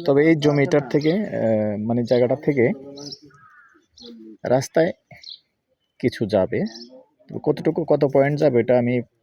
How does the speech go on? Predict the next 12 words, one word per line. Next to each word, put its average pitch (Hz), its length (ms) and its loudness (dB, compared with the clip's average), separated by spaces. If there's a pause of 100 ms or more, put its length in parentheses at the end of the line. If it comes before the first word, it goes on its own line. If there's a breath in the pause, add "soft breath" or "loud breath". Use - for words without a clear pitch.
পরে 113 180 2
বিস্তারিত 107 420 -4
জেনে 101 280 -2
নেব। 101 300 -4 (1800 soft breath)
আসলে 110 260 -2
আস-, 110 280 -2
আসছি 117 400 0
অন্য 123 280 2
কাজে, 117 320 2
যেহেতু 113 240 0
ভিডিওটা 104 400 0
দিতে 107 260 0